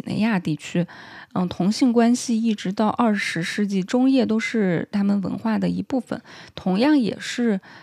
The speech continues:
呃，到了欧洲传教士引入基督教以后呢，才会对同性关系持这种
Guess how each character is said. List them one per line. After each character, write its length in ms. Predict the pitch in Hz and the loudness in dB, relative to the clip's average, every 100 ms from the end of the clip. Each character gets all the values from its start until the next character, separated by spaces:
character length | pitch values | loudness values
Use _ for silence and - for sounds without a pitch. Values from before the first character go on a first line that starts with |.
| - | -8
呃， 220 | - 180 | 0 2
到 240 | 185 208 185 | 2 0 2
了 200 | 180 185 | 0 -2
欧 160 | - 208 | -2 0
洲 180 | 214 220 | 0 -2
传 240 | - 180 | -2 -4
教 200 | 180 208 | 0 0
士 280 | 196 - 196 | -2 -2 -2
引 220 | 170 - - | -2 -6 -4
入 200 | 202 185 | -2 -2
基 220 | 185 226 | -2 -4
督 140 | 226 | -4
教 240 | 233 240 185 | -2 0 0
以 120 | - | -4
后 320 | - - 269 190 | -10 -6 -2 -2
呢， 180 | - - - - | -4 -10 -16 -8
才 180 | - 175 | -4 -2
会 200 | 208 196 | 0 0
对 240 | 208 185 | 0 0
同 320 | - - 160 | -2 -4 -4
性 200 | 190 202 | -2 -2
关 240 | 185 196 208 | 0 0 -2
系 280 | - 202 | -4 -6
持 320 | 175 - - 180 | -6 -6 -8 -4
这 120 | 185 | -4
种 220 | 190 151 | -2 -6